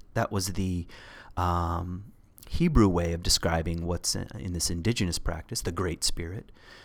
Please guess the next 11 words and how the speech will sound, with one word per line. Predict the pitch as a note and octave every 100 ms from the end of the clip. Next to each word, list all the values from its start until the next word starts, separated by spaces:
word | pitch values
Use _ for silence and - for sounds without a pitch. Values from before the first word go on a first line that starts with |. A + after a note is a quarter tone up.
| - - - - - - -
Um, | F#2+ F2+ F2+ F#2 - -
something | - A#2 A2 G2+
of | F#2 E2+
the, | F2 E2+ -
the | -
Holy | - C3+ C#3 B2+
Spirit, | G2+ - - F#2 F#2 -
the | F2+
wind | F#2 A#2+ C3+ A#2
of | F#2+
God. | G2 G#2 A2 F#2 F2+ -